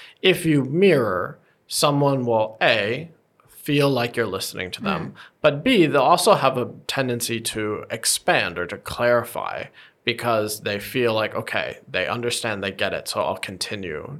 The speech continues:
Speaker 2: Mm.
Speaker 1: describing."
Speaker 2: And then there's another thing that she does,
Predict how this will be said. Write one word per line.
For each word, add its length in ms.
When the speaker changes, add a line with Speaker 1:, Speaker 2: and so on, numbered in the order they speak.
Speaker 2:
Mm. 180
Speaker 1:
describing." 600
Speaker 2:
And 160
then 320
there's 220
another 320
thing 260
that 160
she 180
does, 560